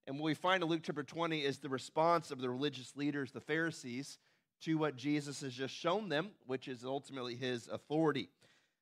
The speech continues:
Uh, Luke chapter twenty, we love our Bibles here, so let's get them open. Luke chapter twenty.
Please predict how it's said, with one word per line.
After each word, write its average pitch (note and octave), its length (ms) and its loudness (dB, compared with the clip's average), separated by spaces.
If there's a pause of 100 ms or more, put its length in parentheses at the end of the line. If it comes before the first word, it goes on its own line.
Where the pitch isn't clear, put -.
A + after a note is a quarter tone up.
(120)
Uh, G#2+ 240 8
Luke E3 220 4
chapter E3+ 220 2
twenty, F3 280 2
we D#3+ 80 4
love F3+ 160 10
our F#3 80 6
Bibles E3+ 480 6
here, G#3+ 300 4
so G3 140 -12
let's D3 120 -2
get E3 140 -8
them D3+ 160 -2
open. D#3 280 2
Luke D3+ 180 -4
chapter D3 240 -4
twenty. D#3 400 2